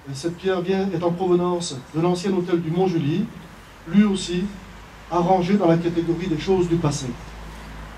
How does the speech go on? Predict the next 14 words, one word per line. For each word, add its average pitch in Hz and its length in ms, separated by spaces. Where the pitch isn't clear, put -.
Cette 202 220
promesse 226 340
est 226 60
donc 202 260
tenue, 170 360
et 165 60
je 185 100
vous 208 160
remercie 208 680
très 220 120
sincèrement 196 600
d'être 190 180
venus 220 420
aujourd'hui, 214 640